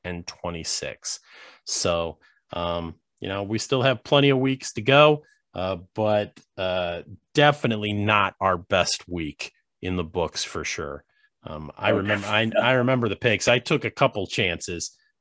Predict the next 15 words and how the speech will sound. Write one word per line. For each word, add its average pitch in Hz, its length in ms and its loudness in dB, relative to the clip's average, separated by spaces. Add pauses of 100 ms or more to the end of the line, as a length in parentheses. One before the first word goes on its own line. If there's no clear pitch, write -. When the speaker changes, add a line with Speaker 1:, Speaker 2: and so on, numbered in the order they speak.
Speaker 1:
Um, 87 300 -6
like 101 240 0
you 107 100 -2
said, 92 320 2
we 92 100 -4
both 104 340 0
picked - 260 -8
with 95 140 -6
our 87 140 0
hearts 95 360 0
for - 160 -10
Cleveland. 85 560 -6 (500)
Um, 80 500 -4
Speaker 2:
Yeah. 78 60 -6
Speaker 1:
but 82 260 -2